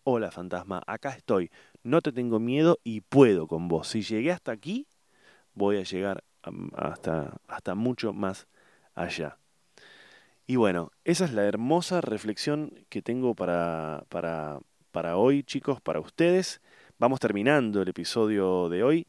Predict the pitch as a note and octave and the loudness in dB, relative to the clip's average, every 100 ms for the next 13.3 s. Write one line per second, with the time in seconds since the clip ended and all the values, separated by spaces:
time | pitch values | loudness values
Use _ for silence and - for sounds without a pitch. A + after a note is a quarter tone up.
0 | - - _ G#2+ G#2+ A2+ A#2+ A#2+ F3+ F3 | -12 -20 _ -4 0 4 2 4 4 4
1 | C3+ - A2+ G#2+ F2 D#2+ E2+ D#2+ - _ | 2 0 -2 0 -2 -4 -8 -8 -10 _
2 | - A#2+ C#3 F#3 F3 - D#3 C3+ D#3+ D#3+ | -6 -2 2 4 2 2 -2 0 -2 -2
3 | B2 G#2+ G2 A#2+ C3 D3 C3+ A#2 B2 E3+ | -2 -2 0 2 4 4 4 2 2 4
4 | E3+ - B2+ - E3 E3 B2+ - D#3+ - | 4 2 -4 -2 -2 0 -4 0 0 2
5 | E3+ E3 - B2+ - D3+ D3+ - D#3 - | 4 4 2 -6 0 0 0 0 0 -2
6 | D3+ D#3 - B2 B2 B2+ G2 F2+ F#2 - | -6 -4 0 4 6 6 4 2 -4 -4
7 | F#2+ - C#3+ D3 - _ A2 G#2+ A2+ B2 | -6 2 2 2 -2 _ -6 -4 0 0
8 | A#2 G2+ D3 C#3 A#2+ A2+ G2+ D#3+ E3+ F3 | 0 0 -2 0 0 -2 0 2 2 0
9 | - - - _ _ G#2+ A2+ D3 C3 B2 | -4 -20 -20 _ _ -2 2 4 4 4
10 | B2 A#2 C#3 C#3+ G3+ A3 - - B2 C#3 | 2 -2 2 6 6 6 -6 -14 -4 -2
11 | E3 - A2+ - C3 F#2+ F2 E2 - A#2+ | 0 0 -2 2 4 6 4 0 0 0
12 | A#2 B2+ - D3+ G3+ F#3 C#3+ - F#3+ G3 | 2 2 0 2 2 4 2 2 0 4
13 | F#3+ F#3+ | 2 2